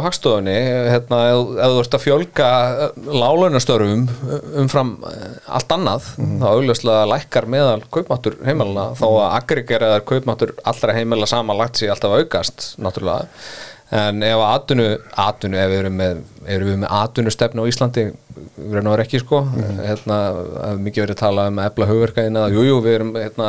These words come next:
Speaker 1: búið til undanþágu fyrir, hérna, sérfræðinga til að koma til landsins og svona, sem er bara mjög gott. Eh, en,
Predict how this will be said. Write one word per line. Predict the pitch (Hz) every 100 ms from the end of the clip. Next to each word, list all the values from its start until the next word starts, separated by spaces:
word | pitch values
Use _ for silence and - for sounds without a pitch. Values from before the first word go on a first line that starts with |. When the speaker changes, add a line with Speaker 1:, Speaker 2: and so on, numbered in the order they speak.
| 104 101
Speaker 1:
búið | 113 110
til | 110 113
undanþágu | 117 110 110 110
fyrir, | 110 113 110 - 95
hérna, | 107 - 104 87 65
sérfræðinga | - 110 120 110 - 113 107
til | 117
að | 107
koma | 117
til | 113 117
landsins | 113 117
og | 113
svona, | 123 127
sem | 110
er | 110 -
bara | 110 110
mjög | 110
gott. | 127 - - - - -
Eh, | - 101 98 101 98 101 104
en, | 107 101